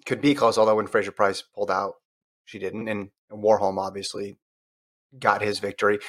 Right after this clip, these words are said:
What did I think? It was just exactly what you expect from Elaine Thompson. And before the race started, I thought,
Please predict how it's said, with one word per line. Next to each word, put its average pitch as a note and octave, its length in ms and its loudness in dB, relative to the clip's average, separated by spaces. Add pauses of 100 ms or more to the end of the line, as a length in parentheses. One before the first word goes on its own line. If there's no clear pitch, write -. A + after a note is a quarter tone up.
(420)
What F3 100 6
did F#3 100 10
I D#3 60 6
think? G#3 400 2
It F#3 80 4
was F3+ 260 2
just - 440 0
exactly C3+ 440 0
what A#2+ 140 -4
you A#2 80 -6
expect A2 340 -4
from G2+ 400 -2 (400)
Elaine A2 300 -2
Thompson. A2+ 420 -2
And C3+ 80 0
before A#2+ 280 6
the A2+ 100 4
race G#2+ 180 -2
started, A#2+ 380 2
I A2 80 4
thought, G#2+ 360 2